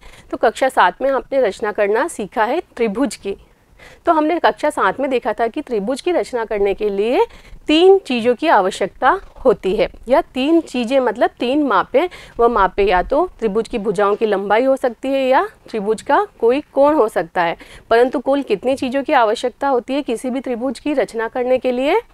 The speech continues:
तो तीन मापों की आवश्यकता होती है, जो भुजाएं भी हो सकती है और कोण भी हो सकती है। तो तीन मापें अगर आपके पास है तो आप एक अद्वितीय त्रिभुज बना सकते हैं। अब यहाँ कक्षा आठ में हमें क्या करना है?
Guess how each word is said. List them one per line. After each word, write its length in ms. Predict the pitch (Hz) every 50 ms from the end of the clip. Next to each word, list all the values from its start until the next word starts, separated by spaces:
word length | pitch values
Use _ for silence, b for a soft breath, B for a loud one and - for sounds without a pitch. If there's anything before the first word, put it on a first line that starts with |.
| B B B B B _
तो 80 | - 330
तीन 380 | - _ - 311 311 320 320
मापों 320 | 294 247 196 175 - - 202
की 140 | 190 - 226
आवश्यकता 520 | 185 170 180 190 - - 202 - _ 240
होती 340 | 254 254 254 226 - 269 277
है, 180 | 294 320 349 349 B B B B B - - - - _ _ _ - _ _ - - -
जो 100 | 233 254
भुजाएं 480 | 277 269 226 247 202 175 196 185 185 185
भी 80 | 196
हो 100 | 254 277
सकती 320 | 277 - 277 247 - - 269
है 220 | 277 294 302 339
और 280 | 370 311 262 339 440 508 - - - - - - - - - -
कोण 240 | - 285 285 285 285
भी 100 | 254 269
हो 140 | 254 214 190
सकती 380 | 190 - 185 170 - - 185
है। 220 | 185 175 175 160 160 B B B B B B
तो 60 | -
तीन 340 | 269 - - 285 302 370 339
मापें 320 | 311 262 226 208 _ 247 240
अगर 160 | 220 226 220
आपके 260 | 214 196 - - 208
पास 360 | - - 202 202 214 214 -
है 60 | 277
तो 120 | 254 - 294
आप 180 | 226 233 -
एक 280 | - - 262 277 - - - _
अद्वितीय 760 | - 269 320 330 247 208 208 220 196 _ _ 240 240 262 302 370
त्रिभुज 540 | - - - 226 185 175 233 294 320 - - - _ _ -
बना 260 | 220 226 214 220 214
सकते 360 | 214 - 190 165 - _ - 165
हैं। 160 | 170 185 - - _ _ _ _ - _ B B B B B B B
अब 140 | - 359 - -
यहाँ 280 | 247 262 247 254 277
कक्षा 300 | 254 247 214 - - 254
आठ 360 | 214 - - 233 254 277 - 320
में 80 | 311
हमें 180 | 302 294 277 262
क्या 180 | - 240 208
करना 300 | - - 208 196 214 214
है? 240 | 214 226 285 359 440